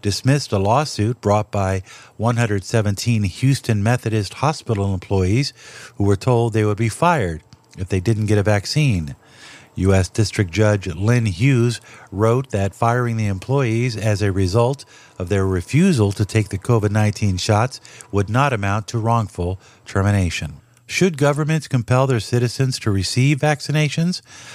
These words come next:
A new study suggests that forcing people into getting jabs could become counterproductive. The research looked at a survey of twenty-six hundred German residents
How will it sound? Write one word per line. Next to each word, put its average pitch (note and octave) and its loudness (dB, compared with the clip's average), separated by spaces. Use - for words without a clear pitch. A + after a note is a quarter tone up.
A A2 2
new B2+ 4
study D3 0
suggests A2+ -2
that G#2+ -2
forcing B2+ -2
people A#2+ 0
into G#2+ -2
getting A2+ 0
jabs A#2 0
could F#3 2
become B2+ 0
counterproductive. B2 -2
The F#2+ -2
research A#2+ 0
looked A2 0
at G2+ 2
a F2+ 0
survey A2+ 2
of G2 -4
twenty-six C#3 0
hundred A#2+ 0
German C#3 0
residents G2 0